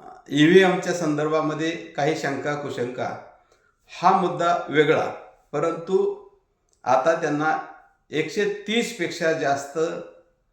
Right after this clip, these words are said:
आमदारांचं संख्याबळ मिळालेलं आहे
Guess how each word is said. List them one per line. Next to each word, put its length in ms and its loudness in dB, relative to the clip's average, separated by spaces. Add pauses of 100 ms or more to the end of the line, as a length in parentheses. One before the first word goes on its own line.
(400)
आमदारांचं 960 2 (160)
संख्याबळ 600 2
मिळालेलं 520 2
आहे 540 -10